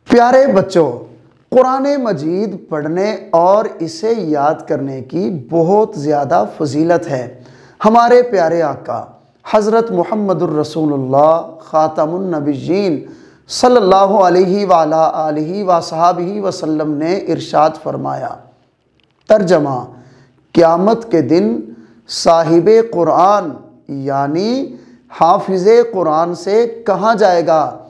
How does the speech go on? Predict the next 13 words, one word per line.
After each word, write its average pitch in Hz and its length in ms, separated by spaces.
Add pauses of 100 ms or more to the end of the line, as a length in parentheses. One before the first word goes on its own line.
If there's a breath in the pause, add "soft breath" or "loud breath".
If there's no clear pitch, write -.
(380 loud breath)
"قرآن 170 500 (280)
پڑھتا 247 400
جا 180 360 (420)
اور 220 360
بلندی 151 720
کی 160 200
طرف 156 340 (440)
چڑھتا 165 440
جا، 135 280 (760 loud breath)
اور 277 300 (240)
ویسے 190 440
ہی 269 260
ٹھہر 202 480